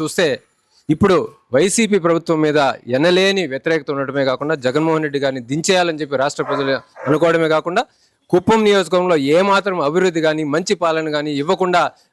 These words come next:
పైపెచ్చు దౌర్జన్యాలతో చేస్తున్న ఈ ప్రభుత్వాన్ని చూసి ప్రజలందరూ విసుగు చెందారు. కాబట్టి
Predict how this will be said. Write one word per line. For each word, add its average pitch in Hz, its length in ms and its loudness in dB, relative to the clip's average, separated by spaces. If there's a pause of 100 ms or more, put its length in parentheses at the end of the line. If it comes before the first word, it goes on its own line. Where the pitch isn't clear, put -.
(100)
పైపెచ్చు 175 360 -2
దౌర్జన్యాలతో 175 840 0 (100)
చేస్తున్న 156 300 -4
ఈ 143 200 0
ప్రభుత్వాన్ని 156 580 -4 (120)
చూసి 170 360 0 (340)
ప్రజలందరూ 165 400 2
విసుగు 147 240 2
చెందారు. 160 320 2
కాబట్టి 147 480 0